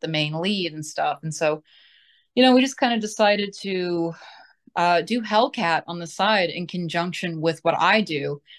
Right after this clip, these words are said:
And, you know, I, I, I think that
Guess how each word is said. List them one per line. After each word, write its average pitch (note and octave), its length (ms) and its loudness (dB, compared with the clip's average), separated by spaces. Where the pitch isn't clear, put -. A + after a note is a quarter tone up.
And, A#3 380 8
you B3 200 4
know, G#3 400 4
I, F#3+ 140 -2
I, G3+ 280 4
I B3 60 2
think C#4 300 -6
that B3 180 0